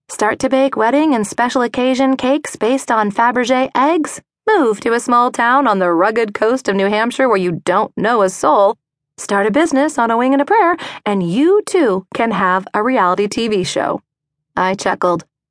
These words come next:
"I think the fact that you've won a gazillion awards for your pastries might have a little something to do with it,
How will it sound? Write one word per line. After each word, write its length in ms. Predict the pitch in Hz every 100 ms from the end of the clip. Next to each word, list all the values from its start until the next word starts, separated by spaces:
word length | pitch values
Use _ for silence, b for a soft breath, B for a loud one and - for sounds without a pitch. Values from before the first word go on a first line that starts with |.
| _ _
"I 300 | - 233 240 233
think 300 | 262 277 277
the 100 | 294
fact 400 | - 208 202 -
that 140 | 196
you've 240 | 196 202 190
won 380 | 185 202 202 208
a 100 | 202
gazillion 760 | 196 214 185 208 214 220 226 233
awards 600 | 202 202 180 190 220 240
for 80 | -
your 120 | 208
pastries 640 | 202 208 208 - 254 247 226
might 480 | 240 240 311 427 -
have 200 | 285 262
a 80 | 254
little 320 | 240 277 311
something 480 | - 277 294 269 247
to 80 |
do 240 | 233 202 330
with 140 | 214
it, 180 | 190 202